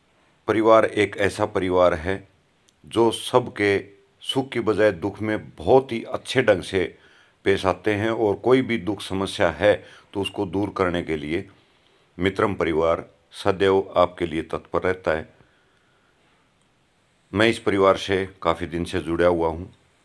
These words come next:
आप भी जुड़िए, आज की मीटिंग को ज्वाइन कीजिए और मित्रम परिवार का जो आज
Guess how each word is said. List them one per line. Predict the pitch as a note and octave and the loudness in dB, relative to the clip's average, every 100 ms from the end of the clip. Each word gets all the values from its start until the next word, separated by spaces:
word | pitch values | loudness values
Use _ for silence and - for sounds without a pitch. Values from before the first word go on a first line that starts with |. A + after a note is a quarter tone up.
| _ _ _ _ _ _ _ - | _ _ _ _ _ _ _ 0
आप | F2+ F#2 | 4 4
भी | E2+ | 2
जुड़िए, | F#2 F#2+ F#2+ G#2+ - _ | -4 -4 -2 -4 -6 _
आज | F2+ G2 | 4 4
की | F2 G#2 | 0 -2
मीटिंग | F#2+ F2 F2+ | -2 -2 -2
को | E2+ | -2
ज्वाइन | D2 D#2+ F2+ E2+ | -2 -2 0 -2
कीजिए | F2 D#2+ E2+ F#2 - _ _ _ _ | -6 -6 -4 -4 -6 _ _ _ _
और | F#2 G2 G2 - - _ _ _ _ _ _ _ _ | -2 2 2 0 -10 _ _ _ _ _ _ _ _
मित्रम | - F#2+ - A2 A2 - - _ - - | -6 -4 0 0 -2 -10 -20 _ -20 -2
परिवार | F#2 F#2+ F#2+ | 2 4 4
का | F2 F#2 | 2 -2
जो | E2+ F#2 | 0 4
आज | F2+ E2 | 6 4